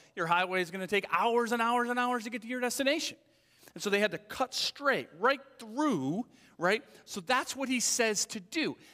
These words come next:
That's what we do. Rightly handling the truth is we don't wander around,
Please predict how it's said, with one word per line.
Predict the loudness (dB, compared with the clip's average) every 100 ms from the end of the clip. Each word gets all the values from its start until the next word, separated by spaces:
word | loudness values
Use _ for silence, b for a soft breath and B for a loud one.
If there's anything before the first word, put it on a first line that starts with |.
| B
That's | 0 0 -2
what | -4 -4
we | 0 -2 -2
do. | -6 -2
Rightly | 0 0 -2
handling | -4 -4 -4 -6
the |
truth | -4 0 0 -2 -8 B B -8
is | 0
we | 2
don't | 4 2 0
wander | -2 -4 -4 -2 2
around, | 4 4 2 2 0 0 -2 -4 -8